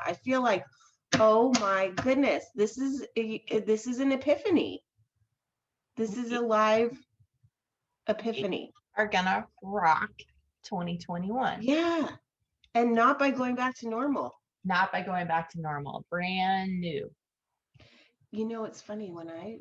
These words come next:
Speaker 1: wrote my purpose at the end of January in Life Forward, it,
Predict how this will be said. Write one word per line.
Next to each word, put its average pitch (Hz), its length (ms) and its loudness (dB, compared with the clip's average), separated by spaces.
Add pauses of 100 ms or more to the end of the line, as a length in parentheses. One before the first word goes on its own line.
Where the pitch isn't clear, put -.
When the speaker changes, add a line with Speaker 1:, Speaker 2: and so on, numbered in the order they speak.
Speaker 1:
wrote 180 260 -12
my 175 140 -12 (100)
purpose 175 600 -14
at - 120 -14
the - 140 -14
end 160 140 -12
of 160 160 -12
January 156 640 -10 (180)
in 165 160 -14
Life 156 160 -8 (100)
Forward, 165 440 -10 (2250)
it, 214 340 -8